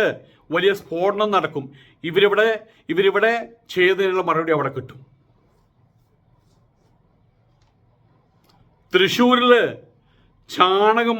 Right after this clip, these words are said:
മണക്കാൻ തുടങ്ങിയ സമയത്ത് തന്നെ ശക്തൻ തമ്പുരാൻ അദ്ദേഹത്തിൻ്റെ ആത്മാവ് ആത്മഹത്യ ചെയ്തു. മുഖം അടിച്ച് വീണ് പൊട്ടിത്തകർന്നു അദ്ദേഹം,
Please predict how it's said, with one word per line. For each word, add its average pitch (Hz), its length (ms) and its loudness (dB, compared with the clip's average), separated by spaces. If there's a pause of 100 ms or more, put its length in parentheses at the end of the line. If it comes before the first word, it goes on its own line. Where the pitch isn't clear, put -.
(140)
മണക്കാൻ 208 440 0 (400)
തുടങ്ങിയ 240 360 2 (120)
സമയത്ത് 190 480 -2
തന്നെ 120 220 -10 (2000)
ശക്തൻ 170 360 0
തമ്പുരാൻ 214 380 2 (1900)
അദ്ദേഹത്തിൻ്റെ 214 400 2 (120)
ആത്മാവ് 254 480 0
ആത്മഹത്യ 226 480 -6
ചെയ്തു. 135 200 -6 (880)
മുഖം 196 300 2
അടിച്ച് 220 300 -2
വീണ് 233 240 -2 (520)
പൊട്ടിത്തകർന്നു 180 760 -2
അദ്ദേഹം, 110 320 -10